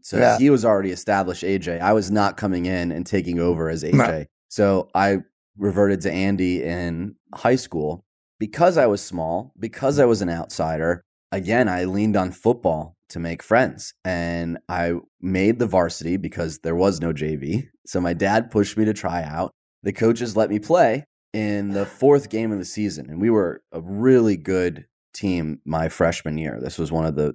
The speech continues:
Speaker 1: better teams the high school had ever had, going to the state playoffs. And we had a star who was going Division One, which is pretty rare for a Class C school. Early on in the season, we were playing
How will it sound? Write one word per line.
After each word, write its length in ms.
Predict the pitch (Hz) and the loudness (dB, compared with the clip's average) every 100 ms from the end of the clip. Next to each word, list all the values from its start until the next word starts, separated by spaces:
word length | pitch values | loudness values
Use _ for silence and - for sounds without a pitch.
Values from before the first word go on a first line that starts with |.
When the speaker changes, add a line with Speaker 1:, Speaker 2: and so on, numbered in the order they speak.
| - | -2
Speaker 1:
better 240 | 87 85 | 0 0
teams 360 | 80 85 82 73 | -2 -6 -6 -8
the 100 | 71 | -6
high 100 | 82 | -6
school 240 | - 80 | -6 -6
had 80 | 76 | -4
ever 140 | 78 | -6
had, 360 | 90 120 110 104 _ _ | 0 2 2 0 _ _
going 240 | 95 98 | 0 0
to 60 | 87 | -2
the 40 | |
state 260 | 80 82 76 | -6 -8 -6
playoffs. 520 | - 90 87 82 - - | 0 2 2 0 -6 -6
And 380 | 101 101 95 90 _ _ | -2 0 -2 -4 _ _
we 120 | - 95 | -4 -2
had 100 | 87 | -2
a 60 | |
star 360 | - 95 90 90 | -2 2 4 4
who 60 | |
was 120 | 87 78 | 0 -4
going 220 | 85 87 | -4 -4
Division 380 | 80 80 80 76 | -4 -4 -4 -4
One, 240 | 76 - _ _ | -6 -8 _ _
which 80 | - | -20
is 80 | 76 | -6
pretty 180 | - 90 | 2 2
rare 240 | 78 78 | 2 0
for 140 | - 69 | -4 -10
a 20 | |
Class 300 | - 62 - | -10 -12 -12
C 100 | 69 | -16
school. 400 | - - 76 - _ _ _ | -14 -12 -12 -12 _ _ _
Early 360 | 117 131 143 120 | 4 8 8 6
on 240 | 110 107 | 2 0
in 100 | 104 | -2
the 80 | 95 | -6
season, 500 | 90 117 113 95 92 | -6 -4 -4 -2 -4
we 120 | 90 | 0
were 80 | 98 | 0
playing 640 | - 95 90 90 85 82 | 0 -4 -2 -2 -4 -6